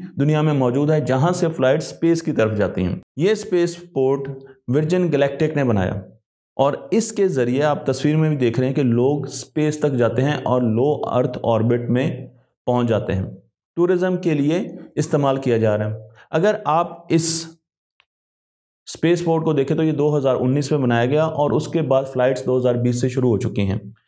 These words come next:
एक टिकट के लिए दो सौ पचास हज़ार यूएसडी चाहिए। तो यानी आपने स्पेस में अगर जाना है और वापस आना है तो आपको जो टिकट बाय करना है वो दो सौ पचास हज़ार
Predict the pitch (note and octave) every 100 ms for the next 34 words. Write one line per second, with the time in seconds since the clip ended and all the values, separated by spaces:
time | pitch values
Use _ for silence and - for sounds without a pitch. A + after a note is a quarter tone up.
0 | _ _ _ _ _ _ _ _ _ _
1 | _ F3+ A3 A#3+ A#3+ F#3 F3+ E3 E3 D#3
2 | D#3 D#3+ D3 C#3 C#3+ - D#3 D#3+ C#3+ B2+
3 | C#3 C#3 D3 D3 A#2+ A#2+ A#2+ A#2+ A2 -
4 | A2 F#2 F2+ A2 - B2 C3 D3 C#3+ C3+
5 | C#3+ C#3 C#3+ C#3 C#3+ C#3 B2 A#2+ B2+ B2+
6 | A#2 A2+ B2+ A#2+ A#2+ B2 C3 - G#2+ A#2
7 | B2+ A#2+ A#2+ C3+ D#3+ D3+ B2 A#2+ A2 A2
8 | B2 B2+ A2+ A2 A#2 A#2 A#2 C#3 - -
9 | A2 A2+ A2+ B2 - - A2 G2+ G#2 A#2+
10 | -